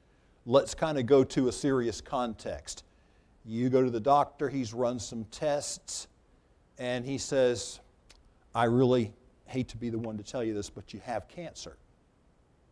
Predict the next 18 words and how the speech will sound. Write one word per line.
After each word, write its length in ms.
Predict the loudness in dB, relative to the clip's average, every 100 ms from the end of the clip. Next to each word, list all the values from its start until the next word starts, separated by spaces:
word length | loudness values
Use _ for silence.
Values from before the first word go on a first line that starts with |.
| _ _ _ _ _ _ _ _ _ _ _ _ _ _ -2
And 180 | -2 0
if 220 | 0 2
you 180 | 2 6
wanted 380 | 4 4 0
to 160 | -4 -12 _ -4
interact 480 | 0 2 0 -2
with 120 | -8 -6
him 200 | -4 0
using 340 | 0 -2 -4
medical 540 | -2 -2 0 -2 -2 -8 _ _ _ _ _ _ _ _ -10
jargon, 480 | 0 2 2 -2 -4
you 100 | -2
might 280 | -2 -4 -4
say, 160 | -2
"Well, 180 | 0 0
what's 380 | 0 0 -2 -8
my 120 | -8
prognosis?" 1000 | -8 -4 -4 -4 -10 -10 -12 -16 -16 -18